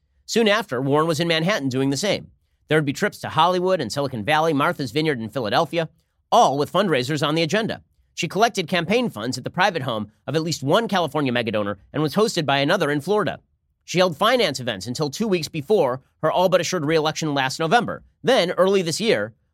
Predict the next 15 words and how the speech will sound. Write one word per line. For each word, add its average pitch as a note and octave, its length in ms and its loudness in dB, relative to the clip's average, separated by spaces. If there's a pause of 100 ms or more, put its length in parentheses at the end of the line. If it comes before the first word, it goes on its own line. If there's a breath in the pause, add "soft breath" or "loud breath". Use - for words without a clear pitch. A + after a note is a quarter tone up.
Warren G#3+ 300 4
made F#3+ 140 0
a A2+ 40 -4
bold A3 500 2
bet F3 220 2
that - 80 -6
would C3 100 -4
delight D3+ 280 2
the D#3+ 80 -4
left. G#2+ 280 -4 (120)
She - 160 -2
announced G3 280 2
she F#3+ 80 -4
was E3+ 120 -6
quitting C3+ 380 2